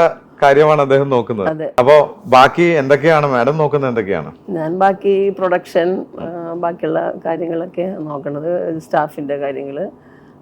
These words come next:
Speaker 2: ആ, ഫിനാൻസ് കംപ്ലീറ്റ്, ആ, ആള് തന്നെ നോക്കണം.
Speaker 1: അപ്പൊ അദ്ദേഹം കൂടെ ഉള്ളത് വലിയൊരു സപ്പോർട്ടാണ്.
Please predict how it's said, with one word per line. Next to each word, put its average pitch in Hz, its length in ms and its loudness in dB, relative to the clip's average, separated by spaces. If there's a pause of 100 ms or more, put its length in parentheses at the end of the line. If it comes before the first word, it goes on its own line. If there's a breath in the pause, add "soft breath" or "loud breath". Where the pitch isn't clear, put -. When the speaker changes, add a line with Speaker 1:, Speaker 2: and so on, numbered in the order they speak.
(100)
Speaker 2:
ആ, 156 140 -14
ഫിനാൻസ് 165 500 -10
കംപ്ലീറ്റ്, 208 520 -10 (140)
ആ, 156 400 -16
ആള് 151 180 -10
തന്നെ 147 120 -10
നോക്കണം. 139 340 -14
Speaker 1:
അപ്പൊ 123 120 0
അദ്ദേഹം 117 360 0
കൂടെ 131 300 -2
ഉള്ളത് 147 260 0
വലിയൊരു 147 280 -4
സപ്പോർട്ടാണ്. 135 580 -8